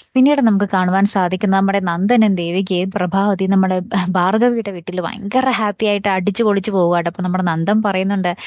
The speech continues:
"വേറെ പുതിയ വീട്ടിലോട്ട് മാറി എന്നുള്ള ഒരു, ഒരു ഇതും എനിക്ക് തോന്നുന്നില്ല," എന്ന് പറയുന്നുണ്ട്. "അത്രയ്ക്കും ഫ്രീ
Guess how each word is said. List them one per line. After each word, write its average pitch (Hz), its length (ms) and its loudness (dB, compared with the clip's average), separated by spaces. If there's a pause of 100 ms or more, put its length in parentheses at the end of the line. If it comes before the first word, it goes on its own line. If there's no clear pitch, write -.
(280)
"വേറെ 156 360 -2
പുതിയ 175 300 -2
വീട്ടിലോട്ട് 208 500 0
മാറി 190 300 2
എന്നുള്ള 208 260 2
ഒരു, 208 220 2
ഒരു 175 220 -4
ഇതും 247 280 4
എനിക്ക് 226 260 0
തോന്നുന്നില്ല," 220 540 4 (440)
എന്ന് 202 140 2
പറയുന്നുണ്ട്. 196 440 0
"അത്രയ്ക്കും 262 400 0
ഫ്രീ 240 240 0